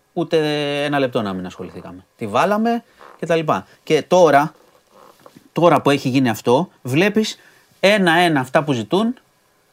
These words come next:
ότι είχαν δίκιο οι άνθρωποι. Αν ήταν τέσσερα-πέντε από αυτά που ζητούν φτιαγμένα,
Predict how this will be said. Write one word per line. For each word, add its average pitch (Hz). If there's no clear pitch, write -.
ότι 202
είχαν 233
δίκιο 202
οι 95
άνθρωποι. -
Αν 180
ήταν 180
τέσσερα-πέντε 175
από 156
αυτά 165
που 156
ζητούν 143
φτιαγμένα, 143